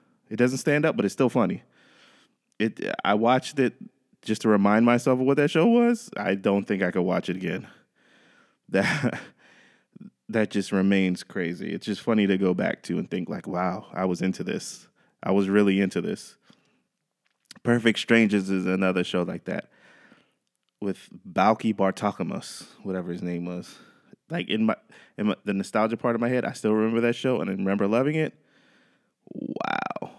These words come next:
That, I, I, I, I questioned myself after watching that show. It was so bad. It was so cheesy and just not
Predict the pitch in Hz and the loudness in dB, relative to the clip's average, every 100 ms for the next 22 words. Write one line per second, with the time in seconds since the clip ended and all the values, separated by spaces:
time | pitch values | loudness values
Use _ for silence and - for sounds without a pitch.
0 | _ _ _ - - 65 76 - - - | _ _ _ -18 -4 -2 -2 -4 -8 -8
1 | - - 73 90 - - 101 - _ 101 | -10 -8 -2 -2 -2 0 0 0 _ -2
2 | 110 139 117 110 95 90 - 107 87 - | 2 2 2 2 0 0 2 2 2 0
3 | 80 - 87 85 85 87 85 - 87 85 | -6 -6 -8 -8 -8 -10 -10 -8 -10 -10
4 | _ _ _ _ _ _ _ 101 101 - | _ _ _ _ _ _ _ -2 0 -2
5 | - - 101 92 107 110 107 101 90 80 | -4 -2 -2 0 2 4 4 4 2 0
6 | - - 104 117 107 - - 131 135 123 | -8 -4 2 2 2 -2 2 6 6 2
7 | - 143 135 107 107 - 101 110 110 110 | 0 2 2 2 -2 -2 -4 -6 -2 0
8 | 117 113 104 | 2 2 0